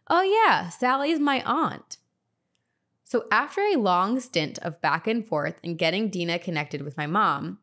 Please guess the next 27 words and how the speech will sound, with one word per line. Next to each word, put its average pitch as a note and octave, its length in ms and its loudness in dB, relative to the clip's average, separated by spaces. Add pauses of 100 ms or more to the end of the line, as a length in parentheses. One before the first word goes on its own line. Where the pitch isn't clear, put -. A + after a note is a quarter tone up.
(160)
we A#3 320 0 (160)
all C#4 400 4
realized F#3+ 720 2
that - 160 -4
my F#3+ 120 0
grandma E3+ 800 0 (500)
had G3 260 2
an F3 180 0
affair A#3 560 0
with G3+ 280 -2
Dina's G3 460 -2
dad E3 640 0
well F#3+ 220 0
after F3+ 400 0
my E3+ 140 -2
mom D3 260 -4
was D3 140 -10
born. G#3 540 -4 (600)
Dina G#3 240 2
and G3 200 0
my F3+ 100 0
mom E3 280 0
are - 80 -2
about D#3+ 240 0
ten E3+ 240 -4
years D#3+ 200 -2
apart. - 480 -8